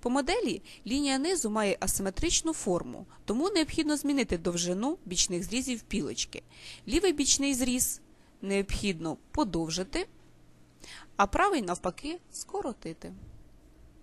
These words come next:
Для цього відкриваємо «Лінія»,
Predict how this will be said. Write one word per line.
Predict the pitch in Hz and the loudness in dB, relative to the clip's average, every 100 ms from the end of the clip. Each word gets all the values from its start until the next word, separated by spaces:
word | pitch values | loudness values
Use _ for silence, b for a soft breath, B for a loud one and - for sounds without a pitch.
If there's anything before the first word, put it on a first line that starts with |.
| - - - - - | -20 -20 -20 -20 -2
Для | 202 | 0
цього | 220 359 381 254 226 B B B B B - | 2 4 4 2 -2 B B B B B -8
відкриваємо | 240 - 190 220 359 233 | -6 2 4 4 4 2
«Лінія», | 190 190 185 190 | 0 0 0 -2